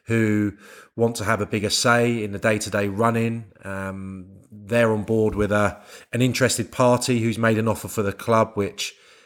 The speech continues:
Lee Power hasn't accepted to this point. So it's, it, there's a civil war really breaking out, and it's, it's, um, it's a nightmare. So I feel really sorry for the supporters.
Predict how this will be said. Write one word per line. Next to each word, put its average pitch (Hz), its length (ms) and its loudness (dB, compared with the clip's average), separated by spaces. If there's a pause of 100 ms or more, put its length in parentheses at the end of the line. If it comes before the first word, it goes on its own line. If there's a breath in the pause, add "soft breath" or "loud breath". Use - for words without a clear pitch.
(200 soft breath)
Lee 104 120 -2
Power 101 320 0
hasn't 98 260 0
accepted 90 600 -2
to 98 80 -8
this 98 160 -4
point. 113 340 -2
So 107 320 2 (960 loud breath)
it's, - 720 -2
it, - 280 -12 (120)
there's 113 480 -2
a 113 40 0
civil 113 360 2
war 117 280 4
really 101 340 0 (200)
breaking 107 360 2
out, 110 300 2
and 107 120 -6
it's, - 420 -8 (340)
it's, - 380 -10
um, 117 500 -6
it's - 220 -10
a - 20 -4
nightmare. 117 460 0 (440)
So 117 240 -2
I 117 60 2
feel 131 180 0
really 131 300 4
sorry 123 280 4
for 120 80 -8
the 110 80 -2
supporters. 131 680 0